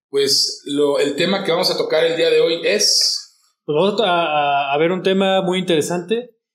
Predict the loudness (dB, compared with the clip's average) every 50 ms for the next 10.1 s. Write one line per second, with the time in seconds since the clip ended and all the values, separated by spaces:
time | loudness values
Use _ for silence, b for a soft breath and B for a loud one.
0 | _ _ _ -4 -2 0 0 0 0 0 0 0 0 0 2 2 2 2 2 0
1 | 0 0 0 0 0 0 -2 -2 -6 -4 -2 0 0 2 0 0 -2 -6 -6 -6
2 | -4 -6 -8 -8 -8 -10 -10 -10 -12 -10 -8 -8 -8 -8 -10 -12 -12 -12 -12 -10
3 | -8 -8 -8 -8 -10 -14 _ _ _ -14 -10 -10 -10 -10 -8 -10 -8 -8 -6 -8
4 | -10 -10 -12 -14 -10 -8 -10 -10 -8 -8 -8 -8 -8 -8 -8 -10 -10 -10 -12 -12
5 | -10 -8 -6 -6 -6 -6 -6 -8 -10 -10 -12 -14 -16 -14 -14 -14 -12 -10 -10 -8
6 | -8 -6 -6 -8 -8 -8 _ _ _ _ _ _ _ _ _ _ _ _ _ _
7 | _ -10 -8 -8 -8 -6 -6 -6 -4 -6 -6 -6 -8 -10 -6 -4 -4 -4 -4 -6
8 | -6 -8 -8 -10 -12 -12 -12 -10 -8 -10 -8 -8 -6 -6 -6 -8 -8 -10 -8 -6
9 | -6 -6 -6 -10 -16 -20 -14 _ -10 -8 -8 -10 -12 -14 _ _ _ _ _ _
10 | -20 _